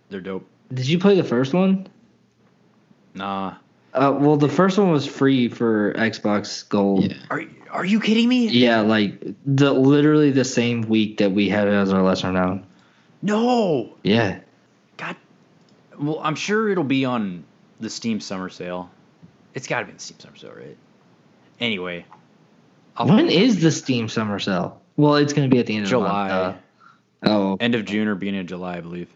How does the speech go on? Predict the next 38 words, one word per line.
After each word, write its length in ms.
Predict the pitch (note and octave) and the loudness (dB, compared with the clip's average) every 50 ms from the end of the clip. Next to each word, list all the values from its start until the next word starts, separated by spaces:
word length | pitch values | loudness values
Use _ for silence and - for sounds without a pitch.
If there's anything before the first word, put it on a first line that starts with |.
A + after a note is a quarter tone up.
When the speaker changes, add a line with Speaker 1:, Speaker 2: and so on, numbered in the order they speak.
| _ _ | _ _
Speaker 2:
Okay. 260 | - G2 F#2 F#2 F2 E2+ - _ _ _ _ _ _ _ _ _ _ _ _ _ _ _ _ _ _ - _ _ _ _ _ _ _ _ - _ _ _ _ _ _ _ - | -14 -12 -12 -10 -12 -14 -14 _ _ _ _ _ _ _ _ _ _ _ _ _ _ _ _ _ _ -20 _ _ _ _ _ _ _ _ -20 _ _ _ _ _ _ _ -6
Speaker 3:
Oh, 80 | - A2+ | -2 0
yeah. 360 | A2 G#2 D#2+ D2 D#2 A2+ A2 | 0 0 -2 -2 -4 -4 -6
Speaker 1:
Um, 120 | G#2+ F#2 - | -6 -6 -4
Speaker 2:
I 100 | - B2+ | -2 0
gotta 140 | D3+ D#3+ C3 | 2 2 2
start 300 | B2 - - F#2 E2+ - - | 0 -2 -4 -6 -6 -8 -6
saving. 280 | - G2 F2+ F2 F2 - _ _ | -4 -4 -4 -4 -6 -10 _ _
<laughs> 220 | - E2 F2 F2+ F2 - _ _ _ _ _ _ _ _ _ _ - - - - - - - - - - - - - - - _ - - | -12 -10 -10 -10 -12 -16 _ _ _ _ _ _ _ _ _ _ -4 -4 -4 -2 -6 -8 -10 -14 -16 -20 -20 -20 -20 -20 -2 _ 0 2
Speaker 1:
Yeah, 120 | - G2+ | 2 2
it's 100 | F#2+ - | 0 0
gonna 140 | - B2 A2 | 0 2 0
be 60 | A#2 - | 0 0
a 40 | G2 | -2
problem. 400 | - F#2+ F#2 F#2 E2+ F#2 F2 E2 - _ _ _ - | -4 -4 -4 -4 -4 -6 -8 -10 -12 _ _ _ -6
Speaker 2:
<laughs> 60 | - - - - - - - - - - - - - _ - | -4 -4 -4 -6 -8 -2 0 0 0 0 -8 -14 -2 _ 2
It's 380 | F3+ - - - F3+ F3 - - | 2 2 4 2 2 2 4 4
gonna 140 | D#4 C4+ | 4 4
be 160 | A#3+ B3 - - | 4 2 2 2
a 40 | |
problem 520 | A3 F3 - G3+ G3 G3 G3 - - - - - - | -2 0 2 2 2 2 0 -4 -12 -18 -18 -16 -2
for 120 | - G3+ | 0 0
you. 600 | E3+ D#3+ E3+ G#3+ B3+ C4+ C4 G#3 E3 D3+ D3 - - - - - - _ _ _ - - - _ _ | 2 2 2 2 2 2 2 2 2 0 -2 -6 -16 -16 -16 -18 -18 _ _ _ -20 -20 -20 _ _
Speaker 1:
Yeah, 140 | - G#2 | -6 -4
it's, 120 | G#2+ G#2 - | -4 -4 -6
it's 240 | C#3 - A#2+ A#2 - | -4 -4 -4 -6 -4
gonna 160 | - G#2+ F#2 | -6 -6 -6
be 120 | E2 - | -8 -12
a 20 | - | -14
problem. 460 | - - - - F3+ - F#3 F#3 - _ _ | -14 -14 -12 -10 -8 -6 -6 -8 -8 _ _
Speaker 2:
The, 100 | F3+ F#3+ | 0 2
what 200 | F#3 G3+ A3 G#3+ | 4 4 4 4
was 160 | G#3 G#3 G3 F#3 | 4 4 4 4
it? 100 | F3+ D#3+ | 2 2
The 120 | D#3 D#3+ C#3+ | 2 0 0
fall 400 | - - D3+ D3 D3+ F3 F#3+ F#3 | 0 0 2 2 4 4 2 2
sale? 540 | F3 G3+ G3+ G3+ G3+ G#3 G#3 G3+ F#3+ - | 2 2 2 4 4 4 2 2 2 2
You 340 | - E3 D#3+ D#3+ E3 E3+ E3+ | 2 4 4 4 4 2 -2